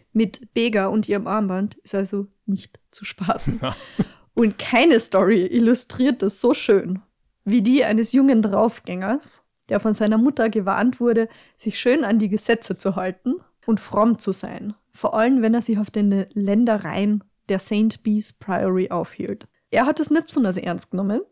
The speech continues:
Speaker 1: Er hat nur erwidert, was solle ihm denn das heilige alte Weib schon tun?
Speaker 2: Oh.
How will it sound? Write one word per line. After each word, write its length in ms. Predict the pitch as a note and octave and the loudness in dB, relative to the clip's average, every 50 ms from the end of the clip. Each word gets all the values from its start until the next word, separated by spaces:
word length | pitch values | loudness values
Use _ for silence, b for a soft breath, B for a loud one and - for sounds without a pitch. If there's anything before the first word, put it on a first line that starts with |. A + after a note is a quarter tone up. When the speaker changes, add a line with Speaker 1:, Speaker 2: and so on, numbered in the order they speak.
| _ _ | _ _
Speaker 1:
Er 140 | - A3+ G#3 | -2 0 2
hat 160 | B3 B3+ - | 2 2 2
nur 160 | E4+ D#4+ D4 | 2 4 4
erwidert, 640 | - - A#3+ A3 G#3+ B3+ D#4 C4 A3 A3+ A3 - - _ _ | 4 4 2 2 2 2 4 4 4 2 2 -2 -10 _ _
was 300 | - A#3 A#3 A3+ - - | -2 0 0 0 -2 0
solle 300 | A3+ G3+ G#3+ C4+ C#4 B3 | 0 2 4 4 4 4
ihm 260 | - A3 B3 C4 B3 | 4 4 2 4 4
denn 180 | A#3 A3+ A3+ A3+ | 2 2 2 2
das 260 | G#3 G3 - - - | 0 -2 -4 -6 -6
heilige 460 | G3+ E3+ G3 A#3 A#3 A3 F#3 A3+ - | -4 -2 0 0 0 0 0 0 0
alte 460 | - F#3+ G#3 G3 - G#3 F3+ D#3 D#3 | 2 0 0 0 0 -2 -2 -4 -4
Weib 280 | - - F#3+ G3 G3 - | -4 -2 -2 -2 -2 -6
schon 320 | - - G3 G3 G3 G3 | -6 -4 -2 -2 -2 -2
tun? 460 | - - - C#4 C#4+ G#3+ G3 A3 B3 - | -2 -2 0 2 4 4 4 6 4 4
Speaker 2:
Oh. 260 | - - - - - | 2 0 -4 -10 -12